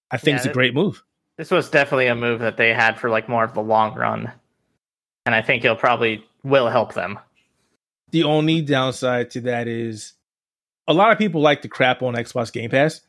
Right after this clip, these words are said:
Speaker 1: which I think, again, is a phenomenal service. It is good for what it does.
Speaker 2: Yes.
Speaker 1: Obviously, it doesn't replace buying games. And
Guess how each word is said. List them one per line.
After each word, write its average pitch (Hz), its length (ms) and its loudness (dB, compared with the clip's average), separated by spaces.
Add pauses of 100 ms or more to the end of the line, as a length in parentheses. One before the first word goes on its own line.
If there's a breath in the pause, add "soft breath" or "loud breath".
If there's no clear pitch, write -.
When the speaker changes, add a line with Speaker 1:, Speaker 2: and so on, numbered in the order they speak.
(240)
Speaker 1:
which 143 160 -2
I 135 120 4
think, 131 240 2
again, 123 380 2
is 120 200 -4
a 123 80 2
phenomenal 113 460 -4
service. 120 440 0
It 131 140 -2
is 123 340 0 (140)
good 127 240 2
for 123 160 0
what 117 140 2
it 117 180 -4
does. 120 440 -2 (400 soft breath)
Speaker 2:
Yes. 139 180 -6
Speaker 1:
Obviously, 139 340 2
it 117 100 -4
doesn't 127 300 2
replace 120 380 2
buying 113 340 -2
games. 110 440 -4
And 110 80 -10